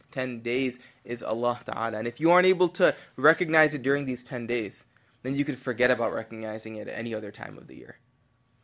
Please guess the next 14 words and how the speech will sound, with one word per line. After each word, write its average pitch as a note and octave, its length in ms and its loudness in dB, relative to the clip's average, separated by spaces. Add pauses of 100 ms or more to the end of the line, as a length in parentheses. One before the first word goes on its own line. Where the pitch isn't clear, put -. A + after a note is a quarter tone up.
(100)
If - 140 -14
you, F#3 220 0
despite D#3 380 4
removing D#3+ 320 2
all D3+ 140 10
of D#3 100 2
distraction, D#3+ 580 -2
these D#3 180 -2
distractions, D#3 600 -2
can't F3 320 -6
come E3 180 -2
to E3 100 -2
the D3 80 2
realization C#3+ 760 0